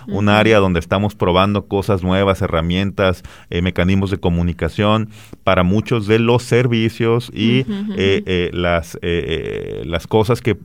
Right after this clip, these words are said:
Speaker 1: alguien externamente de la institución o los mismos alumnos pudieran
Speaker 2: Ujú.
Speaker 1: buscar, los mismos profesores pudiéramos buscar en torno precisamente a los procesos de vinculación. Entonces, es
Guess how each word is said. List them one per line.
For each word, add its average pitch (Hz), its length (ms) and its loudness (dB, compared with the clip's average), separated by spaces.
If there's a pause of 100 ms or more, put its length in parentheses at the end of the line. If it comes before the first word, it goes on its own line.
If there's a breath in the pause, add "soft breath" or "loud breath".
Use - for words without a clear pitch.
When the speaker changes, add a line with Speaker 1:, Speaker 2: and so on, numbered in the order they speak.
(140)
Speaker 1:
alguien 117 500 2
externamente 104 640 0
de 104 60 4
la 95 80 0
institución 113 580 -2
o 90 60 -4
los 82 160 -2
mismos 98 280 -2
alumnos 120 440 2
pudieran 98 340 0
Speaker 2:
Ujú. 92 60 -2
Speaker 1:
buscar, 101 420 -2 (320 loud breath)
los - 100 -16
mismos 95 160 -4
profesores 95 480 0
pudiéramos 98 320 0
buscar 90 120 -4 (380)
en 87 160 -2
torno 101 380 0
precisamente 92 500 -2
a - 20 2
los 90 140 -2
procesos 85 360 -4
de 92 60 0
vinculación. 71 640 -6 (320 loud breath)
Entonces, 101 400 0
es 104 300 0